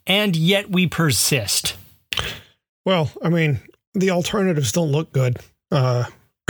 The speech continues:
Speaker 2: <laughs> we were just joking about that, uh, Onion headline. World death rate
Speaker 1: Yes.
Speaker 2: remains at
Speaker 1: <laughs> World, world death rate holding steady at one hundred percent. <laughs>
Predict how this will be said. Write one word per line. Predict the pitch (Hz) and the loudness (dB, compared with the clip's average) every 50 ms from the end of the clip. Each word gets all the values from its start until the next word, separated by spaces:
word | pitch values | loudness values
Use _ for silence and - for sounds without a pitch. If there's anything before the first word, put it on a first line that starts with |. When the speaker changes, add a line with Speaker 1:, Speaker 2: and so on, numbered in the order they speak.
| - | 0
Speaker 2:
<laughs> | - - - - - - - - - - _ - | 0 0 -6 -10 -6 -2 0 0 0 -2 _ -2
we | 151 | 0
were | 143 139 | 0 0
just | 127 - 220 180 - - - - | 2 2 0 0 0 -2 -6 -2
joking | - 185 175 147 - 170 165 151 | 0 0 0 0 0 -2 -2 0
about | 139 147 147 135 - | 0 0 0 0 0
that, | 147 131 123 127 - - | 0 0 0 -2 0 0
uh, | 160 147 135 127 - - | 0 2 2 0 0 0
Onion | - 185 214 202 170 143 131 120 120 - | 0 0 0 2 0 0 -2 -4 -8 -6
headline. | - 123 160 151 131 135 127 120 123 135 151 135 - _ _ _ _ _ _ _ _ _ _ _ _ _ _ _ - | -2 0 0 2 2 2 2 2 2 2 0 0 -2 _ _ _ _ _ _ _ _ _ _ _ _ _ _ _ -2
World | 143 143 151 147 127 | 0 0 0 0 0
death | 143 139 143 135 - | 2 0 0 0 0
rate | 151 143 135 | 0 2 2
Speaker 1:
Yes. | 135 131 123 117 143 | 4 4 4 4 4
Speaker 2:
remains | 139 143 143 135 - | 4 4 2 2 2
at | 135 127 131 135 - - - - _ _ _ _ _ _ _ _ _ _ _ _ _ _ _ _ _ _ _ _ _ - - | 2 2 0 -2 -4 -8 -16 -20 _ _ _ _ _ _ _ _ _ _ _ _ _ _ _ _ _ _ _ _ _ -4 -2
Speaker 1:
<laughs> | - 180 160 - | -2 -2 0 2
World, | 151 160 160 202 202 160 147 147 - - - - | 2 4 4 4 2 0 -2 -4 -4 -6 -12 -6
world | - 214 262 285 - 202 | -2 0 0 2 2 2
death | 233 226 196 - 185 | 0 0 0 0 0
rate | 214 202 180 | 0 2 0
holding | 131 - 190 208 214 190 196 180 | 0 0 2 2 2 2 2 2
steady | 151 - - - - 185 185 175 143 117 104 | 2 0 0 0 2 2 2 4 4 2 0
at | 110 - - | 0 0 0
one | 131 156 180 151 | 0 2 2 4
hundred | 147 165 165 160 151 135 | 2 2 2 0 0 2
percent. | 156 135 - - 160 143 117 113 - - - - - - - | 2 0 2 2 2 2 0 0 -2 -6 -6 -4 -4 -2 0
<laughs> | 190 135 | 0 -2